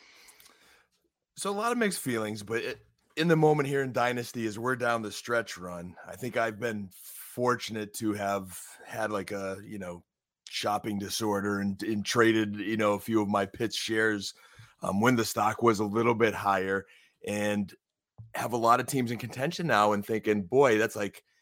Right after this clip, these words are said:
you look for every advantage down the stretch. I'm thinking, "All those Kyle Pitts owners right now are, like, stuck."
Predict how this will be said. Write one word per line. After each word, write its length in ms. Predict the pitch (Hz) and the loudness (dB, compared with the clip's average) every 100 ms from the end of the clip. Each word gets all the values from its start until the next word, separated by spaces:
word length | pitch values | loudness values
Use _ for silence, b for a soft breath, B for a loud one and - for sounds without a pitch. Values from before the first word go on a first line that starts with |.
| - | 0
you 80 | 127 | 4
look 140 | 156 | 4
for 120 | 139 | 4
every 260 | 127 131 135 | 4 4 4
advantage 400 | 110 117 117 107 | 2 0 0 -2
down 180 | 113 101 | -2 -2
the 60 | |
stretch. 420 | 95 - 131 107 95 | -6 0 0 0 -6
I'm 120 | 92 | -12
thinking, 200 | 104 104 - | -12 -12 -10
"All 200 | - 127 | -6 -6
those 220 | 127 120 | -6 -10
Kyle 320 | - - 123 | -8 -2 -2
Pitts 320 | 107 151 143 127 | -2 -2 0 2
owners 360 | 117 113 104 | 2 0 -2
right 240 | 110 113 117 | 0 0 0
now 300 | 117 113 107 | 2 4 4
are, 120 | 104 | 2
like, 200 | 95 98 _ _ - | 0 -6 _ _ -12
stuck." 760 | - - _ - 135 90 - | -10 -10 _ 2 2 2 -10